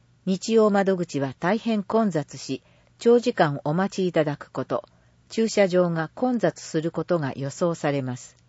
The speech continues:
日曜窓口ではオンライン予約は対応しておりません。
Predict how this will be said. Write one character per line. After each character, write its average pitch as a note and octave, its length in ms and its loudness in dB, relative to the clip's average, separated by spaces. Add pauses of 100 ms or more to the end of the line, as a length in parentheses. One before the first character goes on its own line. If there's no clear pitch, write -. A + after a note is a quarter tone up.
(1040)
日 F#3 320 -2
曜 A#3+ 140 8
窓 G#3+ 280 2
口 F3+ 260 -6
で C#3+ 100 0
は C3+ 200 -4 (260)
オ G#3 140 4
ン A3 100 -2
ラ A3 140 4
イ G#3 80 0
ン G3+ 100 -2
予 G3 140 2
約 D#3 240 -2
は B2 200 -6
対 E3 260 -2
応 D#3+ 100 2
し - 120 -10
て D3+ 120 -2
お D3 80 0
り D3 100 -4
ま C#3 140 -6
せ - 180 -8
ん。 A2+ 140 -10